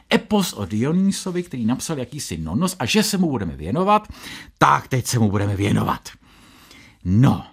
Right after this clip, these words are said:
takže jsme v pátém století našeho letopočtu. To je doba, kdy už je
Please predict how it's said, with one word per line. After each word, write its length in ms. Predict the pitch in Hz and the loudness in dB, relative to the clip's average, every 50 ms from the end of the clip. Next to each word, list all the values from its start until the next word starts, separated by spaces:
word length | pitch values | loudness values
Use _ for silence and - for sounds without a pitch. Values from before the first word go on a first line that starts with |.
| _ _ _ - | _ _ _ -8
takže 320 | - 92 85 82 82 82 76 | -6 -6 -6 -6 -10 -12 -14
jsme 260 | - - - 90 73 - _ | -12 -10 -10 -10 -10 -10 _
v 240 | - - - - _ - | -20 -20 -20 -14 _ 2
pátém 680 | 180 196 202 202 202 196 185 - - - - 73 - - | 2 4 4 4 0 -2 -4 -6 -10 -10 -10 -10 -12 -14
století 840 | - - - - - 165 165 160 156 156 - - 131 131 131 127 120 | -14 -16 -12 -6 -4 -4 -2 -2 -4 -8 -10 -14 -12 -12 -10 -8 -6
našeho 500 | 98 101 101 - - - 95 90 87 80 | -6 -6 -6 -6 -8 -10 -10 -10 -10 -10
letopočtu. 680 | 69 73 78 - 80 73 73 71 - - - - - - _ _ _ _ _ _ - - - - - - - - - _ _ _ _ - | -10 -12 -10 -12 -12 -12 -12 -16 -16 -16 -20 -20 -20 -20 _ _ _ _ _ _ -20 -20 -20 -20 -20 -20 -20 -20 -20 _ _ _ _ 0
To 120 | - 247 226 | 4 4 6
je 120 | 156 113 | 6 4
doba, 200 | 151 175 180 185 | 4 2 2 0
kdy 160 | 156 160 160 | -2 -2 -4
už 200 | 156 156 - - | -4 -4 -4 -4
je 260 | 131 107 85 78 - | -4 -2 -2 -4 -6